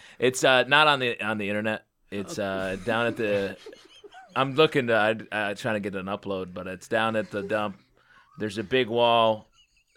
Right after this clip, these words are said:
Speaker 1: It says Facebook wall on top of it, but it's actually just a wall, and I've pinned it up on
Speaker 2: You,
Speaker 1: tiny pieces of
Speaker 2: so
Speaker 1: paper.
Speaker 2: you've, uh, pinned gifs to a wall at
Speaker 1: Yeah.
Speaker 2: the dump.
Speaker 1: It's really just a series of pictures,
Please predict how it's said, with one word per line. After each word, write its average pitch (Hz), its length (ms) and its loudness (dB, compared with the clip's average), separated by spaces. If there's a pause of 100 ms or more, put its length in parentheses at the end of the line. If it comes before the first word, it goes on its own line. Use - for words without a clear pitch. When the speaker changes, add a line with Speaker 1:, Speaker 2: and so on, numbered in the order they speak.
(420)
Speaker 1:
It 104 160 -2
says 107 200 -6
Facebook 110 380 -4
wall 98 180 -2
on 98 120 -6
top 95 200 -6
of 95 120 -10
it, 92 180 -8
but 98 120 -10
it's 92 140 -8
actually 95 280 -6
just 92 180 -14
a 92 40 -10
wall, 90 440 -8
and 90 100 -12
I've 90 140 -14 (500)
pinned 120 220 -4
it 104 80 -2
up 98 160 -2 (120)
on 85 100 -8
Speaker 2:
You, 104 60 -8 (200)
Speaker 1:
tiny 101 240 -6
pieces 90 240 -10
of - 80 -14
Speaker 2:
so 208 80 0
Speaker 1:
paper. 196 80 -4
Speaker 2:
you've, 90 160 -8 (400)
uh, 131 260 -10 (100)
pinned 190 440 -2
gifs - 460 -2
to 180 180 0
a 147 60 2
wall 156 360 -4
at 151 60 -4
Speaker 1:
Yeah. - 100 -2
Speaker 2:
the 143 80 -8
dump. 123 340 -10
Speaker 1:
It's 123 200 -2
really 151 140 6
just 139 200 2
a 113 80 -4
series 117 380 0
of 98 120 -8
pictures, 92 580 -10